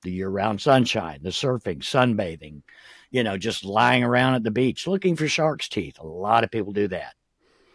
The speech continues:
Now, aside from the beaches, Jacksonville is also home to some incredible cultural attractions. The city houses world-class museums that cater to a diverse range of interests.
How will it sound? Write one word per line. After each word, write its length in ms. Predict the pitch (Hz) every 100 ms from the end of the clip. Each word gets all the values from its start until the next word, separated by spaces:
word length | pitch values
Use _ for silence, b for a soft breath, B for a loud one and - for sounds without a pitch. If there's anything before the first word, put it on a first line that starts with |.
| _
Now, 260 | 135 120 76 _ _ _ _ _ _ _ _ -
aside 400 | - 156 131 127
from 140 | 143
the 80 | 135
beaches, 460 | 139 165 - 73 - _ _ _ _
Jacksonville 600 | 85 113 117 - 117 120 107
is 100 | 113
also 400 | 110 113 127 107
home 320 | 117 123 123
to 100 | 110
some 300 | - 90 101
incredible 800 | 104 - - 180 185 127 82 76 _ _ -
cultural 580 | - 160 - 107 69 - _ _
attractions. 800 | 90 - 113 90 - - - - b b b b b b
The 80 | 113
city 260 | 147 127
houses 440 | 120 123 101 104 82
world-class 720 | 107 113 123 - 123 131 -
museums 680 | 135 131 131 147 147 135 - _ _ _ _ _ -
that 140 | 98 87
cater 340 | 110 107 101
to 280 | - 113 104
a 60 |
diverse 460 | 92 95 123 143 -
range 400 | 107 135 180 98
of 100 | 85
interests. 680 | 92 76 85 - - -